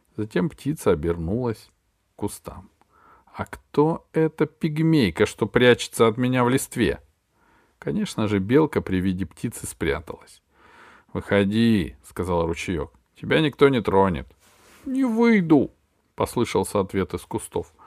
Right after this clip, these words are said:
«Она меня унесет». «Тогда сиди», сказал ручеек. «Мне страшно».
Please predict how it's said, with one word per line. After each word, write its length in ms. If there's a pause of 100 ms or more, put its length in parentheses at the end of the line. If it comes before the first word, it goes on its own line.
(420)
«Она 240
меня 260
унесет». 800 (1040)
«Тогда 320
сиди», 540 (200)
сказал 380
ручеек. 460 (400)
«Мне 240
страшно». 920